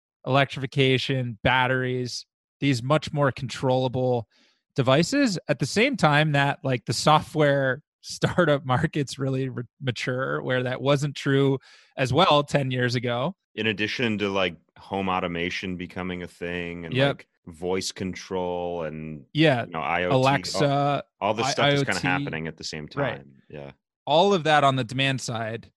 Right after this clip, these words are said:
Speaker 1: while we're installing a ton of solar and wind, which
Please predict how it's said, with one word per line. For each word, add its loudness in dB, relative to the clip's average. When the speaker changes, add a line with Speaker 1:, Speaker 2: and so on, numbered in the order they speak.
Speaker 1:
while 2
we're 0
installing -4
a -6
ton -8
of -6
solar -4
and -6
wind, -4
which -6